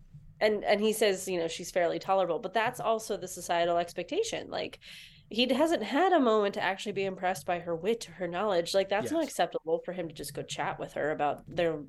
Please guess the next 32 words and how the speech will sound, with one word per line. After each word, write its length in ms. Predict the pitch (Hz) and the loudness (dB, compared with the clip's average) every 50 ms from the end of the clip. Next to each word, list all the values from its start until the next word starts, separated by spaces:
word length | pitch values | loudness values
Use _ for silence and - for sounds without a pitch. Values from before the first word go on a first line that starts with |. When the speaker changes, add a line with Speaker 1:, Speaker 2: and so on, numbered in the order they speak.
| - - - | -14 -14 -4
Speaker 1:
latest 400 | 165 175 170 151 139 139 - - | 0 0 0 0 -2 -6 -6 -8
favorite 320 | - 160 147 - - - | -6 -6 -4 -6 -4 0
book. 420 | - 202 170 - - 165 - - - _ - - - - - - _ _ | 2 2 2 2 0 -6 -10 -14 -20 _ -20 -20 -20 -20 -20 -20 _ _
Like, 200 | - 180 175 165 | 2 2 4 4
Speaker 2:
Yes. 240 | 139 113 - - - | 2 -2 -4 -8 -10
Speaker 1:
he 340 | - 190 190 185 175 - - - | -6 -6 -4 -4 -4 -6 -8 -2
can 180 | - 208 190 190 - | 0 0 0 2 2
only 380 | - 190 220 233 214 185 165 160 | 4 4 4 4 2 0 0 -2
judge 380 | 160 - 143 143 160 - - | -2 -4 -4 -4 -4 -6 -6
her 240 | - 160 160 147 - - | -4 -4 -4 -4 -4 -2
on 140 | - 170 165 | -2 -2 -2
appearance 920 | 160 - - 160 147 139 127 143 147 - 135 131 127 - - - - - - - - - _ _ - | -4 -6 -6 -6 -6 -6 -8 -10 -16 -14 -12 -12 -10 -10 -10 -12 -12 -14 -18 -20 -20 -20 _ _ -4
and 100 | - 180 | -2 0
Speaker 2:
Yep. 60 | 185 185 | 2 2
Speaker 1:
maybe 260 | 185 190 180 165 170 | 2 0 0 -2 -4
family. 380 | - - 202 196 175 151 143 - - 151 147 151 - - - _ - _ - | -2 -2 -2 0 -2 -4 -6 -8 -10 -14 -14 -14 -16 -20 -20 _ -20 _ 0
Speaker 2:
Yep. 80 | 247 311 | 2 2
Speaker 1:
Family's 240 | 349 339 240 233 | 4 4 2 2
not 160 | 196 196 202 202 | 2 0 0 0
gonna 140 | 202 190 180 | -2 -4 -4
do 60 | 196 - 214 | -6 -2 0
her 60 | 208 | 0
any 140 | 196 196 - | 0 0 0
favors 400 | - 214 180 151 151 151 156 165 | 2 2 2 2 0 -4 -4 -6
in 60 | 151 | -6
this 160 | 156 147 - | -8 -8 -8
situation, 640 | - 160 147 - 156 156 156 165 165 - 196 196 | -8 -8 -6 -4 -4 -2 -2 -2 -2 -2 -4 -2
so 100 | 185 127 | -2 -2
he's 180 | - - - 127 | -2 0 0 2
just 160 | 131 131 135 | 2 2 2
gonna 140 | 131 123 120 | 2 0 -2
Speaker 2:
No. 80 | 101 | -2